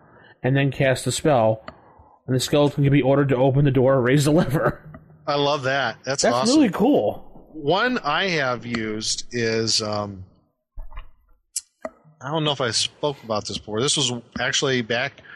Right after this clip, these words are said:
Speaker 2: way back in the day, back in nineteen thirties Holland, when, <laughs> um, I played a cleric in a group. Uh, it was, I think, it was, and it was very popular D M. He had, like,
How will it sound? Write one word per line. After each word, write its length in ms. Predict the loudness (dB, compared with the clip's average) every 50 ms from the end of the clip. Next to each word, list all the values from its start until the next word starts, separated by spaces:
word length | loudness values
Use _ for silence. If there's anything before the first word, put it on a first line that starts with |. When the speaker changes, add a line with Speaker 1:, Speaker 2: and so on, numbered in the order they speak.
| -20 -20 _ _
Speaker 2:
way 560 | -4 -2 0 0 0 0 0 2 2 0 0 0
back 280 | -2 -2 -4 -4 -4 -4
in 80 | -4
the 120 | -4 -6 -6 -12 _ _ -10
day, 180 | -8 -6 -6 -4
back 220 | -4 -6 -6 -6
in 60 | -6 -6
nineteen 300 | -6 -4 -4 -4 -4 -2
thirties 320 | -2 -2 -2 -2 -2 -2
Holland, 460 | -2 -2 -2 -2 -2 -2 -4 -4 -8 -10 _ -20 -20 _ _ _ -20 -20 -20 _ _ _
when, 360 | -6 -2 -2 0 0 0 -2 -2 -4 -6 -8 -10 -12 -14 -12 -10 -12 -12
<laughs> 680 | -12 _ -20 -20 -20 -20 -4 -2 -2 -2 -2 -4 _ -4
um, 520 | -2 -2 0 0 0 0 -2 -4 -6 -12 -18 _ _ _ _ _ -6
I 220 | -4 -2 -2 -2 -4
played 380 | -4 -4 -4 -2 -2 -2 -2
a 80 | -4 -6
cleric 480 | -6 -4 -2 0 0 0 0 -2 -6 _ -6
in 400 | -4 -4 -2 -2 -2 -4 -4 -6 -10 _ _ _ _ _ _ _ _ _ -8
a 80 | -6 -6
group. 320 | -4 -2 -2 -2 -2 -4 -8 _ _ _ _ _ _ _ _ _ _ -20 -20 -20 _ _ _ -8
Uh, 360 | -8 -6 -6 -6 -8 -10 -12 -12 -8
it 60 | -4 -4
was, 140 | -4 -2 -4
I 120 | -4 -4
think, 220 | -4 -4 -4 -4 -2
it 60 | -2
was, 140 | -2 -2 -4 -8 -6 -4
and 80 | -4
it 40 | -2
was 140 | -2 -2 -2
very 300 | -2 0 0 0 0 0
popular 800 | -2 -2 -2 -2 -2 -2 -2 -2 -2 0 0 0 -2 -2 -4 -8 -14 -20 -20 -20 -20 -20 -20 _ -12 -6
D 240 | -4 -2 0 0
M. 260 | 0 -2 -2 -2 -4 -4
He 140 | -4 -2
had, 160 | -2 -2 -2 -2
like, 180 | -4 -6 -6